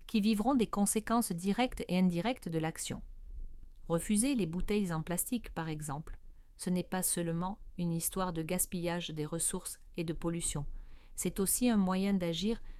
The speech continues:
dans l'intérêt de celles et ceux qui vivent aujourd'hui submergés par des déchets plastiques. Mais le point de vue zéro gaspillage va plus loin. En l'adoptant,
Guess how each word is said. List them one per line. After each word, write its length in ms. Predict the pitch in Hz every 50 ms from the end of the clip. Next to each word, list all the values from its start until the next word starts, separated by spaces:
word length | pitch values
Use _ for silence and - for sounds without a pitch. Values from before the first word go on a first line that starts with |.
| - -
dans 180 | 170 160 160 170
l'intérêt 580 | 175 190 208 208 208 - 180 170 - 202 208
de 100 | 185 -
celles 420 | 202 - - 175 165 160 165 170 165
et 60 | 165
ceux 280 | - - - 170 208 - - - - - -
qui 100 | - 175
vivent 240 | 175 214 208 185 190 -
aujourd'hui 500 | 190 185 175 185 156 160 156 165 196 214
submergés 540 | - - - 185 185 180 165 160 - 208 208
par 160 | - 180 170
des 100 | 160 156
déchets 320 | 151 147 156 - - 175
plastiques. 640 | 170 - - - 160 - - - - - - - - - - - - - _ _ _ _ _ _ _ _ -
Mais 240 | 170 180 180 - - _ _ -
le 100 | 190 170
point 220 | - - 190 190 190
de 120 | 180 180
vue 180 | 165 165 180 170
zéro 280 | 156 156 160 170 170
gaspillage 600 | 160 170 165 - - - 170 170 170 175 175 160
va 120 | 147 160 160
plus 220 | - - 180 165
loin. 200 | 156 139 120 135 - - - - - - - - - - - - - - -
En 80 | 147 156
l'adoptant, 560 | 160 160 156 170 160 - - 190 190 214